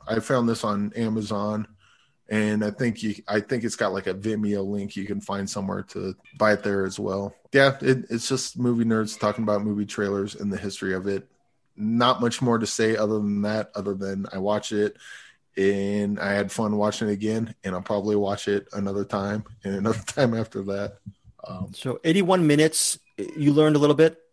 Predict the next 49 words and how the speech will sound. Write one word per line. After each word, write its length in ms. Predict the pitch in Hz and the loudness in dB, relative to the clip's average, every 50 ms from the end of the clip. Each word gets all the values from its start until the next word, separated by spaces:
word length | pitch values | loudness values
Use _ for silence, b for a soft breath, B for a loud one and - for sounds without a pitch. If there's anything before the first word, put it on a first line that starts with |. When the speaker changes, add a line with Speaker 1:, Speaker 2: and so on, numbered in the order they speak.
| _ - | _ 2
Speaker 2:
about 300 | 123 127 127 117 117 117 | 4 4 4 4 2 2
the 200 | 127 127 127 120 | 4 4 6 4
history, 400 | 120 139 135 - - 156 156 156 | 4 0 -2 0 0 2 2 4
a 80 | 147 | 4
little 140 | 131 127 127 | 2 2 0
bit 120 | 127 127 | 0 -2
about 260 | 131 127 135 131 131 - | 0 0 -2 -2 0 2
that. 180 | 135 135 135 | 2 2 2
It's 180 | 127 - - - | 0 -2 -6 -4
fun 200 | - - 135 135 | 0 2 2 4
enough 140 | 131 123 - | 4 6 8
to 40 | 170 | 8
Speaker 1:
Yeah. 180 | 156 147 139 139 123 | 8 8 8 6 4
Speaker 2:
watch. 220 | 113 - - - _ _ _ _ _ _ b b b b _ | 0 -6 -16 -20 _ _ _ _ _ _ b b b b _
Speaker 1:
Yeah, 260 | - 175 165 151 143 143 | 8 10 10 12 10 8
the, 320 | 143 165 170 175 180 208 180 | 10 10 10 10 10 8 8
well, 300 | 165 185 196 196 180 190 - | 8 10 10 10 8 6 2
I 60 | 147 156 | 2 6
mean, 220 | 165 170 170 165 | 6 8 8 8
the 160 | 156 156 147 | 10 10 10
his-, 340 | 139 135 175 175 - - - | 10 10 8 6 6 4 0
like, 300 | 127 123 123 123 117 - | 4 4 6 6 4 4
uh, 300 | 131 120 117 117 117 120 120 | 4 6 6 8 8 6 6
it, 300 | 123 127 131 127 127 123 | 6 6 6 6 4 2
it, 480 | 127 123 117 - - - _ _ _ | 2 2 0 -6 -16 -20 _ _ _
there 160 | - 127 127 | 0 2 2
seems 340 | 120 - - 196 208 202 - | 2 4 4 4 4 6 4
to 80 | - 180 | 2 4
be 120 | 143 143 | 4 4
a 60 | 135 | 6
lot 220 | 131 123 120 120 117 | 6 6 6 6 6
of 160 | 110 101 104 | 4 4 2
recency 560 | 113 113 120 117 - - 147 135 131 - 139 | 2 2 2 0 0 -4 -4 -6 0 0 0
bias 640 | 127 117 113 117 120 120 123 127 123 - - - - - - | 2 4 4 6 6 6 6 4 2 0 -2 -6 -6 -4 -2
on, 320 | 107 107 104 101 101 101 - - | 0 2 2 2 0 0 -2 -2
uh, 560 | 104 101 98 95 92 92 95 92 92 92 92 95 104 - | -2 -2 -2 -2 -2 -2 -4 -4 -4 -6 -6 -8 -12 -10
'cause 240 | - - 123 110 - | -4 -2 -2 -2 0
a 60 | 120 | 2
lot 240 | 120 120 117 117 110 | 4 6 6 6 6
of 200 | 113 110 107 104 | 4 2 0 -2
the, 200 | 107 107 104 98 | -2 0 0 0
uh, 240 | 95 95 95 95 95 | 0 0 -2 -4 -6
trailers 460 | - - - 120 113 113 110 104 - | -6 -2 0 2 2 2 2 2 0
they 80 | 113 104 | 0 0
mention 480 | 104 107 107 104 - - 110 104 101 | 0 0 0 -2 -2 -2 -2 -2 -2
are 180 | 87 82 101 98 | -2 -2 -4 -4
from, 240 | - - 107 98 98 | -2 -4 -4 -4 -4
like, 220 | 98 95 95 - | -4 -6 -8 -8
the 100 | - 95 | -6 -6